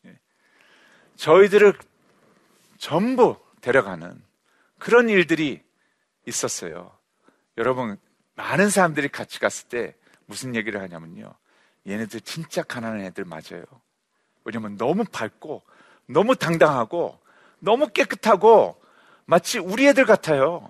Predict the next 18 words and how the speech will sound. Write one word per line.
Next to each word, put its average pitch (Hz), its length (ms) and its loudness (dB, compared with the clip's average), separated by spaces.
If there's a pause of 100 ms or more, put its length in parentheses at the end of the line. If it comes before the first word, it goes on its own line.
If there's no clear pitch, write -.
(560)
그래서 208 220 2
모두 175 320 2
다 220 160 4
안 143 160 -4
믿어요. 143 560 4
얘네들 160 320 0
진짜 - 380 -2
그런 196 260 2
애들 165 200 2
맞냐고." 120 640 0 (340)
신혜라 262 440 2
씨도 - 240 -2
그랬어요. 180 460 2
처음, 185 340 -12
처음에. 123 580 -8 (380)
그래가지고 202 320 4
아무나 196 500 4 (840)
지명하라고. 180 880 2